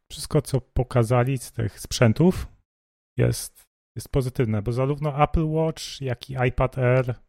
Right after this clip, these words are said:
myślę, że no, takie solidne update'y. E, nie, nie, nie może takie, że urywają głowę, ale bardzo, bardzo solidne, raczej nie ma się do czego przyczepić. <laughs>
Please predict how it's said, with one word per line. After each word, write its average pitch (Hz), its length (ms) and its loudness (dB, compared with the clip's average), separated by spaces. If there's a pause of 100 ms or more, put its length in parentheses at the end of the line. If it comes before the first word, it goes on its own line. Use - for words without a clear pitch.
myślę, 113 420 -4
że 107 500 -6 (160)
no, - 160 -6 (320)
takie 123 220 0
solidne 127 400 0
update'y. 113 540 2 (920)
E, 113 420 2 (100)
nie, 131 220 -6
nie, 147 180 0
nie 147 140 -2
może 127 220 -2
takie, - 260 -4
że 117 100 -4
urywają 120 400 -2
głowę, 175 380 0 (200)
ale 123 460 0
bardzo, 117 540 -2
bardzo 113 280 -4
solidne, 113 380 -4
raczej 107 280 -4
nie 110 140 -2
ma 107 160 0
się - 180 -4
do 107 140 -2
czego 104 500 0 (360)
przyczepić. - 580 0
<laughs> - 60 8